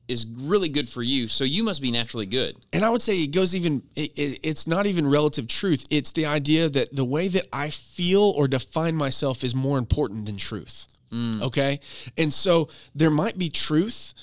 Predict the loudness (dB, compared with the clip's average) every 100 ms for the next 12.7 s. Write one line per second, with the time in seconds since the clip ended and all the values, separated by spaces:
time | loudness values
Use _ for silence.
0 | -4 2 2 2 2 0 0 0 0 0
1 | 0 2 0 0 -2 -2 -2 -4 0 -2
2 | 0 -2 -2 -6 -6 -2 2 2 -2 -8
3 | -6 -2 -2 0 0 0 -2 -2 -2 -2
4 | -2 -2 -2 -4 -6 -4 -2 0 -2 -4
5 | -4 -4 -2 0 0 0 0 -2 -8 -4
6 | 0 0 -2 -2 0 0 0 -4 -10 -8
7 | -4 -2 -4 -10 -18 -18 -18 -8 0 2
8 | 2 2 0 0 -2 -4 2 2 2 -2
9 | -2 -4 -4 -2 -2 -2 -4 -2 -6 -6
10 | -6 -6 -4 -6 -4 -4 -2 0 0 -2
11 | -2 -2 0 0 0 -4 -4 -4 -2 -2
12 | -2 -2 -2 -4 -6 -10